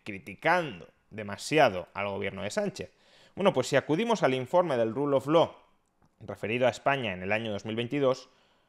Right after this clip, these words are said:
lo que leemos en este informe, las recomendaciones explícitas que la Comisión Europea está haciendo a España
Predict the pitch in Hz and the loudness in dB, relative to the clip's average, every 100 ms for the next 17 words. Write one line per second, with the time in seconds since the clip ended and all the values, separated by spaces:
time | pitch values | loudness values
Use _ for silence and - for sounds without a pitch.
0 | _ _ 110 107 - - 98 98 117 208 | _ _ -2 -2 -4 -8 -6 2 8 8
1 | 175 151 - - 107 123 - 113 110 180 | 8 -2 -8 -12 -8 -6 -4 -6 6 6
2 | 131 110 127 _ _ 101 98 95 95 101 | 6 -2 -6 _ _ -8 -6 -6 -8 -6
3 | 101 101 147 156 - - 117 113 - _ | -4 -4 -2 -4 -6 -10 -8 -8 -10 _
4 | 175 220 160 104 90 - - 104 98 101 | -4 -2 -4 -4 -8 -10 -6 -2 -2 -4
5 | 104 117 139 139 131 147 131 - - - | -8 -6 0 0 0 4 4 4 -12 -10
6 | 113 135 143 - 151 147 131 113 - 104 | -2 2 2 2 -4 2 2 2 -2 0
7 | 101 110 - 175 151 110 | 0 2 4 4 4 0